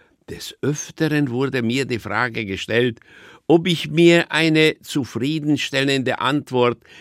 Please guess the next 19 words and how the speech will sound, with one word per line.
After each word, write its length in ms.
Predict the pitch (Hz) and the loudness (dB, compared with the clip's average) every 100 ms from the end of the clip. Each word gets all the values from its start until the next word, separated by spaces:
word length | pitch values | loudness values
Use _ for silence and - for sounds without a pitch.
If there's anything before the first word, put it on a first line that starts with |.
| - | -8
nicht 460 | - 147 208 - 180 | 0 2 0 -4 -4
etwa 400 | 180 175 175 170 | -4 0 -2 0
aufgrund 720 | 147 143 - 147 156 147 - | -2 -6 -4 0 2 0 0
ungewöhnlicher 1080 | 147 185 160 147 110 107 95 87 78 87 82 | 0 2 2 2 4 4 2 -2 -6 -4 -4
Naturereignisse 1500 | 85 78 - 143 147 123 123 123 127 113 110 110 - 110 - - - | -4 -6 -4 -2 -2 -2 -2 0 0 0 -2 -2 -2 -4 -4 -12 -16
vorstellen 800 | - 131 120 - - 82 71 65 | -4 -2 -2 -4 -4 -4 -4 -4
könnte. 580 | 87 69 60 - 57 - _ _ _ _ | -4 -4 -6 -12 -14 -16 _ _ _ _
Ich 240 | - 82 | -14 -10
habe 260 | 80 73 71 | -10 -10 -10
jedes 680 | 69 67 127 160 160 156 - | -10 -6 -2 -2 -4 -6 -6
Mal 300 | 104 107 113 | -2 -2 -2
passen 560 | - 104 92 - 85 | -4 -6 -6 -10 -8
müssen. 500 | 64 60 - - - - _ _ _ _ _ _ _ | -8 -10 -14 -18 -20 -20 _ _ _ _ _ _ _
Salo 440 | - - 156 196 170 | -8 0 4 6 4
Baron, 480 | 117 120 127 135 131 | 4 0 0 -2 -4
englischer 560 | - 135 143 139 110 | 0 0 2 -2 -2
jüdischer 420 | 95 113 131 107 | -4 -4 -4 -4
Historiker, 880 | 95 80 - - 107 120 117 - 92 | -4 -6 -8 -2 2 2 0 -2 -2
meint, 540 | 71 69 82 110 107 | -2 -4 -2 -4 -6